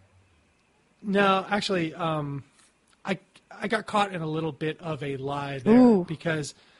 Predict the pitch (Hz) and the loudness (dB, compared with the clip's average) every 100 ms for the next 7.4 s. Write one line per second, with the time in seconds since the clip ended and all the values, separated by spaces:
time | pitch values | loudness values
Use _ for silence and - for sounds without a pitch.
0 | _ _ _ _ _ - 175 190 190 - | _ _ _ _ _ -4 2 2 2 -4
1 | 175 - 165 160 156 - - _ - 156 | -8 -4 -2 0 -2 -6 -12 _ -12 -8
2 | 147 143 143 139 135 127 - - 202 208 | -6 -6 -6 -8 -10 -12 -10 -4 -2 0
3 | 160 156 151 143 123 160 156 135 147 139 | 0 -2 -2 -4 -8 -4 -2 -2 -4 -6
4 | 123 117 - - 190 185 - - - - | -8 -14 -14 -8 -4 -4 -4 -8 -12 -16
5 | _ _ - 151 143 135 131 - _ _ | _ _ -14 -8 -6 -8 -10 -16 _ _
6 | 175 185 170 175 147 147 147 139 151 143 | -2 0 0 -2 -6 -6 -8 -8 -6 -4
7 | 143 139 143 131 | -4 -4 -6 -8